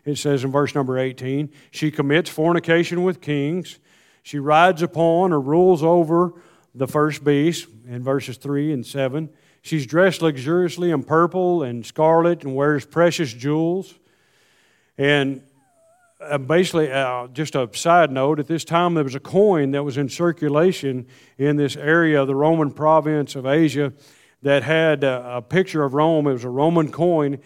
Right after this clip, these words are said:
and it had a picture of a beautiful woman that was dressed all nice and fancy that was in circulation at this time. Matter of fact, apparently there's a picture of one of those, or, uh,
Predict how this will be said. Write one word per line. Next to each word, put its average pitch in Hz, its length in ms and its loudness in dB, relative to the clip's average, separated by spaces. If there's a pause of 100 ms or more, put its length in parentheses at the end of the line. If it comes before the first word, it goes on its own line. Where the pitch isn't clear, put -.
(160)
and 135 120 -6
it 135 60 0
had 151 120 4
a 147 60 0
picture 165 400 0
of 143 60 -4
a 139 80 -2
beautiful 170 500 0
woman 160 420 2
that 139 100 0
was 113 160 -12
dressed 147 380 -2
all 151 240 0
nice 147 380 -6
and 131 100 -14
fancy 147 500 -10 (360)
that 131 100 -2
was 131 160 -2
in 139 80 -2
circulation 151 720 0
at 123 80 -6
this 120 160 -12
time. 127 300 -6
Matter 143 160 -2
of 135 80 -8
fact, 156 280 -2
apparently 139 440 -6
there's 131 260 -4 (320)
a 127 100 -6
picture 180 400 -2
of 151 80 0
one 147 180 0
of 143 60 0
those, 139 320 0 (300)
or, 123 260 -2
uh, 117 200 -10